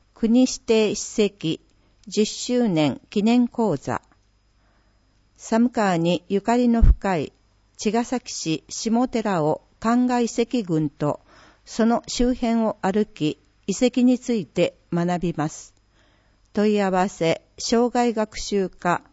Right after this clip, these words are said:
生涯学習担当、ページアイディー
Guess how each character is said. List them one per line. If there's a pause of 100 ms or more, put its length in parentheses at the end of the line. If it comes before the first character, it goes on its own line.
(320)
生
涯
学
習
担
当、 (480)
ペ
ー
ジ
ア
イ
デ
ィ
ー